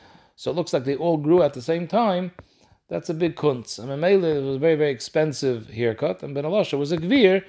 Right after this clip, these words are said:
and he did it, but he didn't do it stam and develta, and he did it in order to show people what the haircut of a Kohen Gadol looks like. And the Gemara fears is "V'hainu taspeiris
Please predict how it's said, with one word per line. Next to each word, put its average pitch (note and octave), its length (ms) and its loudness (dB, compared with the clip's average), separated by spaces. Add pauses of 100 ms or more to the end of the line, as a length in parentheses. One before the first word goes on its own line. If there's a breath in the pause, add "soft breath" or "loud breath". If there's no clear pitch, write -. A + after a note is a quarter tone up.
(340 soft breath)
and C#3+ 140 -6
he D#3+ 100 -4
did A3 200 0
it, F3 120 4
but D#3+ 100 -2
he D#3+ 60 4
didn't G3 200 -2
do F3 100 0
it D#3+ 80 -6
stam D#3 240 -2
and D#3 80 -8
develta, G3 360 2
and D#3+ 80 2
he D#3 80 -2
did F3+ 200 4
it F3 80 -2
in D#3+ 120 -6
order E3 200 -4
to D3 120 -10
show D3 200 -2
people D3+ 560 -2 (500 soft breath)
what D#3 300 2
the C3+ 100 -4
haircut D3 280 0
of C3+ 60 -2
a B2 60 -8
Kohen C3 200 -4
Gadol A#2 260 -2
looks F3 240 -2
like. F3+ 240 2
And C3+ 140 -12
the C3+ 60 -10
Gemara D3 260 -4
fears F3 200 -2
is F3 160 2
"V'hainu E3 400 -2
taspeiris D#3+ 720 2